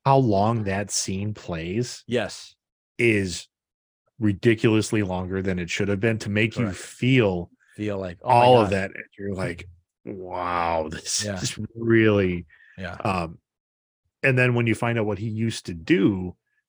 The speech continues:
Speaker 1: you're like, "Oh, this is why, this is why he's so bored. This is why he can't."
Speaker 2: Yeah.
Speaker 1: Like, he's
Speaker 2: That's why he,
Speaker 1: barely
Speaker 2: he has all
Speaker 1: functioning.
Speaker 2: this stuff pent up.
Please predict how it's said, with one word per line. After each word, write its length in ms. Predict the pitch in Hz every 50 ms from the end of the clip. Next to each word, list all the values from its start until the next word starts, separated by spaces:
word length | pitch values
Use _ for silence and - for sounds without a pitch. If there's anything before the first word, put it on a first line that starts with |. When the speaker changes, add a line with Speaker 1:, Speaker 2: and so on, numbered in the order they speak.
| _ - -
Speaker 1:
you're 100 | 104 104
like, 300 | 101 101 104 - - _ - -
"Oh, 440 | 139 160 214 196 - - 117 - _ _ _ _ _ _ -
this 260 | - 107 120 120 -
is 160 | 143 127 120 117
why, 640 | 107 101 98 95 92 92 92 90 90 90 87 _ _ _ _ _ _ _ _ _ _ -
this 180 | 117 - -
is 80 | 120 110
why 120 | 107 104 95
he's 160 | 92 87 -
so 160 | - 92 82
bored. 300 | 78 98 117 113 92 80
This 200 | 87 90 - -
is 80 | 92 87
why 160 | 87 87 85
he 160 | - 101 90
can't." 500 | - - - 101 87 85 85 80 - - - - _ _ _ _ _ _ _ _ _ -
Speaker 2:
Yeah. 200 | 135 156 170 143 - _ _ _ _ _ -
Speaker 1:
Like, 140 | 117 107 -
he's 120 | 110 101
Speaker 2:
That's 40 | - 143 127
why 40 | 104
he, 60 | 151
Speaker 1:
barely 140 | 147 131 127
Speaker 2:
he 60 | 143 151
has 40 | 120
all 60 | 131
Speaker 1:
functioning. 180 | 131 139 147 143
Speaker 2:
this 140 | 143 135 -
stuff 280 | - - 139 123 - -
pent 260 | - 131 123 113 -
up. 200 | 131 120 104 _